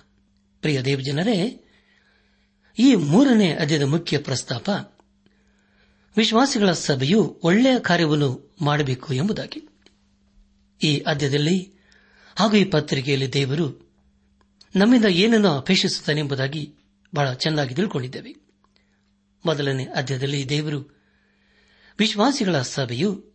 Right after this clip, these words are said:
ಕ್ರಮಬದ್ಧವಾಗಿರಬೇಕೆಂಬುದಾಗಿಯೂ, ಎರಡನೇ ಅಧ್ಯಾಯದಲ್ಲಿ ಸಭೆಯು ಸ್ವಸ್ಥ ಬೋಧನೆಗೆ ಅನುಸಾರವಾಗಿ ಜೀವಿಸಬೇಕು ಎಂಬುದಾಗಿಯೂ, ಮೂರನೇ ಅಧ್ಯಾಯದಲ್ಲಿ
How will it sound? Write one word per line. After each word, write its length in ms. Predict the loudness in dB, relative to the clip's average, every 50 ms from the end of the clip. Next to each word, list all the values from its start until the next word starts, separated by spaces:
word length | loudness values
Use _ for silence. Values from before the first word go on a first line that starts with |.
| _ _ _ _ _
ಕ್ರಮಬದ್ಧವಾಗಿರಬೇಕೆಂಬುದಾಗಿಯೂ, 1800 | 0 0 2 2 0 -2 -2 -2 -2 0 0 0 0 0 0 -2 -4 -2 -2 -4 -4 -4 -6 -8 -6 -6 -8 -8 -8 -8 -6 -4 -4 -4 -4 -8 -16 _ _ _ _ _ _ _ _ _ _ _ _ _ _ _ _ _ _ _ -6 -4
ಎರಡನೇ 400 | -2 0 0 -2 -2 -4 -6 -6 -4
ಅಧ್ಯಾಯದಲ್ಲಿ 640 | -4 -4 -4 -6 -6 -6 -4 -4 -6 -6 -8 -12 _ _ _ _ _ _ _ _ _ _ _ _ _ _ _ _ _ _ _
ಸಭೆಯು 540 | -8 -4 -4 -2 -2 -2 -2 0 -2 -2 -4 -8 _ _ _ _ _ _ _ _ _ _
ಸ್ವಸ್ಥ 420 | -10 -4 -2 0 0 -2 0 0 2 2 2 0 0
ಬೋಧನೆಗೆ 640 | 0 0 2 2 0 0 0 -2 -2 -4 -4 -4 -8 -12 _ -4
ಅನುಸಾರವಾಗಿ 840 | -4 -2 -2 -4 -4 -4 -2 0 0 0 -2 -2 -4 -8 -8 -8 -4
ಜೀವಿಸಬೇಕು 880 | -2 -2 -2 -2 -4 -8 -8 -8 -8 -8 -4 -2 -2 -2 -4 -8 -14 _ -6
ಎಂಬುದಾಗಿಯೂ, 580 | -6 -6 -4 -6 -8 -8 -8 -6 -4 -4 -4 -4 -6 -10 -20 _ _ _ _ _ _ _ _ _ _ _ _ _ _ -2
ಮೂರನೇ 440 | 0 0 0 0 0 -2 -4 -8 -10 -10
ಅಧ್ಯಾಯದಲ್ಲಿ 520 | -8 -8 -8 -6 -6 -6 -6 -8 -8 -12